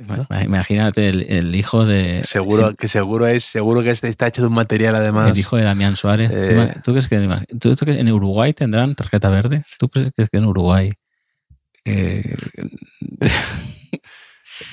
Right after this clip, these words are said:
Speaker 1: En Uruguay, Uru-, Uruguay hace los papeles que hacen en mundiales y han logrado lo que han logrado con cuatro millones de habitantes sacando tarjetas verdes? Enrique, de la pregunta que me quieres hacer,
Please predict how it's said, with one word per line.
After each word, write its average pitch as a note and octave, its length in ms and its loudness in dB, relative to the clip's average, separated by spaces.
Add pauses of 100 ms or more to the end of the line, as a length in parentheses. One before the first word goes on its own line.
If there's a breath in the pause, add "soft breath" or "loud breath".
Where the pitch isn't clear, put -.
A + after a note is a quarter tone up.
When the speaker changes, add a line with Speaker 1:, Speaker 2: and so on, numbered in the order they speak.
(200 loud breath)
Speaker 1:
En B2+ 160 2
Uruguay, B2 540 0
Uru-, C3 340 0
Uruguay B2 440 2
hace D#3 340 0
los C#3 120 0
papeles B2 400 -2
que - 80 -4
hacen A2+ 320 0
en G#2 440 -2 (600 loud breath)
mundiales G#2+ 680 0
y G#2+ 160 -4
han A#2 160 2
logrado A#2 320 2
lo A2 120 0
que A2+ 60 -4
han A2 100 2
logrado G#2 600 2
con G2 200 0
cuatro A2 240 2
millones A2 140 4
de A2 60 0
habitantes G#2 540 0
sacando A2+ 420 0
tarjetas A2 380 0
verdes? A#2 280 2
Enrique, A2+ 360 0
de G#2 200 2
la G2+ 100 2
pregunta G#2+ 420 0
que G#2 80 0
me G#2 80 -2
quieres A2 180 -2
hacer, A#2 240 0